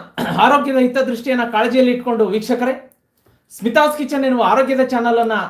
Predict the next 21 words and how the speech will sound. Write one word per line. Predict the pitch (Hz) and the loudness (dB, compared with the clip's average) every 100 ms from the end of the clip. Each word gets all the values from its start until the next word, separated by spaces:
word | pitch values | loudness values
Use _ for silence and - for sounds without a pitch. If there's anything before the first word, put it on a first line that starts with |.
| - - | -8 -4
ಅಡಿಗೆ | 226 277 285 | -2 -2 -2
ಚಾನಲ್ | 269 254 240 | -2 -2 -2
ಅನ್ನ | 233 | -2
ನಮ್ಮವರು | 220 208 220 220 | -2 0 2 2
ಆರಂಭ | 196 180 247 247 | 2 0 0 0
ಮಾಡಿದ್ದಾರೆ. | 233 220 226 226 262 - _ _ - | -2 -2 0 0 -2 -10 _ _ -8
ಅದೆಲ್ಲಿ | 262 285 | -4 -2
ಸಿಗುತ್ತೆ | 285 262 269 | -2 -4 -2
ಗುರುಗಳೇ | 240 240 240 | 0 2 2
ಅಂತೀರಾ? | 220 247 240 | 0 0 -2
ಜೀತ್ | 220 240 | -2 -4
ಮೀಡಿಯಾ | 226 233 | 0 2
ಒಳಗಡೆ | 226 233 233 | 2 2 0
ಬನ್ನಿ, | 233 254 | -2 -2
ಅಲ್ಲಿ | 277 220 | -2 -2
ಚಾನಲ್ | 214 214 240 | -2 -2 -2
ಲಿಸ್ಟ್ | 233 226 233 | -2 -2 -2
ಅಲ್ಲಿ | 220 | -2
ಸ್ಮಿತಾಸ್ | 214 208 214 214 | -4 -4 -4 -4
ಕಿಚನ್ | 214 196 165 | -6 -8 -10
ಇದೆ. | 127 | -10